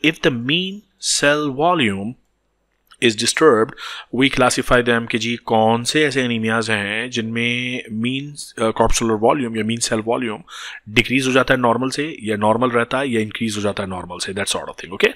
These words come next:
तो ये टर्म्स आपको क्लियरली पता होनी चाहिए कि what is mean cell volume? It's the average volume per red blood cell expressed in femtoliters, ठीक है, या क्यूबिक माइक्रोन्स, एक ही बात है। What is mean cell hemoglobin, which is represented by M C H?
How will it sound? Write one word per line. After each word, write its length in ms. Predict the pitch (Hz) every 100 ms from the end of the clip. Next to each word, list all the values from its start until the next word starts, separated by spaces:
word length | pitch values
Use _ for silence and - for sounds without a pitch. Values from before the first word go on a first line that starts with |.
| - - -
तो 60 | 147
ये 80 |
टर्म्स 300 | 147 156 165
आपको 200 | 151 139
क्लियरली 280 | 131 127 123
पता 200 | 127 113
होनी 160 | 110 110
चाहिए 280 | 113 117 127
कि 60 |
what 140 | 120 127
is 100 | 113
mean 160 | 131
cell 180 | 135 135
volume? 300 | 131 135 165
It's 220 | 147 110
the 100 | 117 - 120
average 420 | 135 151 170 120 107
volume 400 | 147 131 107 156 - - - _ -
per 360 | 151 165 135 113
red 120 | 131 120 123
blood 260 | 123 -
cell 460 | 139 104 - - 135
expressed 400 | - 131 120 123
in 120 | 117 123 - 131
femtoliters, 720 | 127 117 101 - 110 - - _ - -
ठीक 180 | 117 147
है, 60 |
या 100 | 127
क्यूबिक 300 | - 113 107
माइक्रोन्स, 440 | 101 - 92 80 -
एक 120 | -
ही 80 | 95
बात 160 | 76 -
है। 120 | - - - - - - - 123
What 120 | 143
is 140 | 139
mean 260 | 120 147 160
cell 240 | - 139
hemoglobin, 600 | 135 127 131 131 135 151
which 120 | 131 123
is 120 | 110
represented 560 | 113 117 117 120 123
by 140 | 117 113
M 180 | 113 117
C 220 | 127 120
H? 260 | 127 170